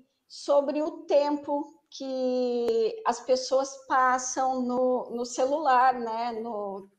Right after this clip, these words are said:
com toda essa atenção. Que, e também, digamos assim, muitas vezes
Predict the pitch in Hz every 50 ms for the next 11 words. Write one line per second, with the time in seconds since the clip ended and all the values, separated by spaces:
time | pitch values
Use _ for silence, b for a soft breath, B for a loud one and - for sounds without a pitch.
0 | _ _ _ - 254 240 240 - 285 285 311 294 277 254 262 254 262 - - 262
1 | 254 - 269 277 277 277 - - 254 233 220 220 220 - - b b b b b
2 | b b _ _ - - 254 262 254 247 233 - - 285 - - 311 302 294 254
3 | 269 285 294 320 320 302 320 269 285 285 285 254 269 262 262 - - 269 262 254
4 | 262 285 294 349 285 277 254 202 262 269 302 320 294 302 240 226 - -